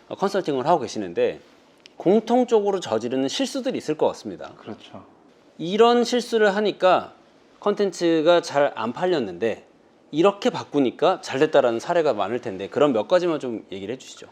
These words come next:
Speaker 2: 그런 뭐, 인플루언서 분이라든가 아니면은 뭐, 연예인 분들이라든가 이런 분들의 콘텐츠를 보면요, 공통적으로 거기 들어가 있는 어떤 메시지에 전문 지식이 되게 많으세요.
Speaker 1: 음.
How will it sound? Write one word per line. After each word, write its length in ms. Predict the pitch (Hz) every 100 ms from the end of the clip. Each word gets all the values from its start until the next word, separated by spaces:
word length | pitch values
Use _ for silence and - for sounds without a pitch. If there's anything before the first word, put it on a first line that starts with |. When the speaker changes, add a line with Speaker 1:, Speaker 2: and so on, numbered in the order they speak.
| -
Speaker 2:
그런 320 | 135 135 120
뭐, 80 | 113
인플루언서 800 | 113 127 180 180 170 160 151
분이라든가 800 | 131 127 120 113 104 98 127 98 110
아니면은 420 | 104 101 101 95
뭐, 120 | 95
연예인 500 | 95 107 127 127 113
분들이라든가 560 | 104 104 98 87 95 104
이런 220 | 98 120
분들의 720 | 123 123 117 113 110 107 104 104
콘텐츠를 460 | 156 170 147 131
보면요, 560 | 123 92 90 113 131 90 - - - - - -
공통적으로 1040 | - 139 - 233 208 147 117 135 110 95 - - -
거기 260 | - 131 156
들어가 300 | - 131 139
있는 120 | 135
어떤 120 | 107 101
메시지에 760 | 98 - 180 - 113 123 90 - - - - -
전문 440 | - 135 156 226 220
지식이 680 | 151 135 - 139 139 143 -
되게 300 | 110 107 180
많으세요. 460 | 107 98 95 120
Speaker 1:
음. 360 | 104 101 98 90